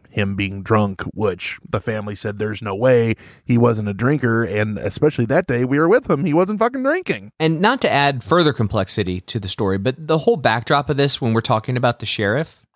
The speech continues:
Speaker 2: according to Fresh Hour, the sheriff was up for some sort of national sheriff award or,
Speaker 1: Mm-hmm.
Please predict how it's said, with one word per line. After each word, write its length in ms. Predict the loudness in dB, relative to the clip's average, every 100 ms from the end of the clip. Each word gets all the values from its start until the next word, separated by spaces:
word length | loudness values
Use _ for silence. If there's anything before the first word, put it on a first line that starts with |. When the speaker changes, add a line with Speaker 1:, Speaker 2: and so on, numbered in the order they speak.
| _
Speaker 2:
according 540 | -4 0 2 4 2 0
to 180 | 0
Fresh 400 | -4 0 2 2
Hour, 340 | -2 -4 -10 -20 _ _
the 200 | -2 0
sheriff 520 | 2 2 2 2 0
was 220 | 2 0 2
up 200 | 0 -2
for 200 | -2 -2
some 240 | 0 0 0
sort 240 | 2 2
of 120 | 2
national 840 | 0 0 2 2 0 0 2 2 2
sheriff 560 | 0 0 4 4 2
award 580 | -2 -2 0 2 2 2
or, 100 | 2
Speaker 1:
Mm-hmm. 120 | -2